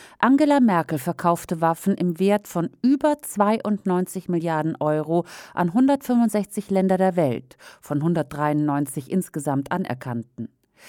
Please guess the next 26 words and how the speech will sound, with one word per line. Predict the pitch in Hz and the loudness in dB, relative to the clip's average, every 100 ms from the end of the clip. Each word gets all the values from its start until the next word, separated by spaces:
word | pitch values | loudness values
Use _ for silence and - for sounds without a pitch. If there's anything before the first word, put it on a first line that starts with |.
| - - | -20 -4
Diese | 254 277 311 | 0 2 4
Länder | 247 196 143 | 4 4 2
stellen | 139 - 160 160 - | 0 -2 -2 -2 0
über | 254 285 - | 0 0 0
achtundneunzig | 214 - 208 185 180 180 - | -6 -2 0 0 -2 -6 -8
Prozent | 175 - 170 156 - | -8 -6 -2 -2 0
der | 180 | 2
Weltbevölkerung. | 185 185 - 131 139 127 131 120 113 113 _ _ _ - - | 2 0 -4 -6 -4 -6 -8 -8 -8 -8 _ _ _ -20 -6
Die | - 220 | 0 2
Hälfte | 311 311 - - | 2 0 0 2
aller | 240 262 | 2 2
Genehmigungen | 220 208 220 202 - 156 160 175 - - - | 2 4 4 2 2 2 2 2 -2 -14 0
ging | 214 220 | 2 4
an | 202 | 2
sogenannte | 196 196 196 196 190 196 | 2 2 2 0 0 0
Drittländer, | 202 220 151 147 147 151 151 - - - | 0 -2 0 2 4 4 2 0 -10 -2
an | 185 175 | 0 0
die | 196 233 269 _ | 0 0 -2 _
Verkäufe | - 185 175 170 165 190 - | -6 -4 0 0 0 -2 -2
eigentlich | 165 175 165 - | -2 -2 -2 -4
tabu | - 185 226 233 | -2 -2 0 0
sein | 156 139 | 0 -2
sollten. | 131 123 117 - 110 - _ _ - - | -2 -6 -8 -10 -12 -12 _ _ -20 -4
Darunter | 214 247 277 285 | 2 4 4 2
viele | - 320 262 | 0 2 2
Länder, | 185 170 175 190 214 | 4 2 2 0 0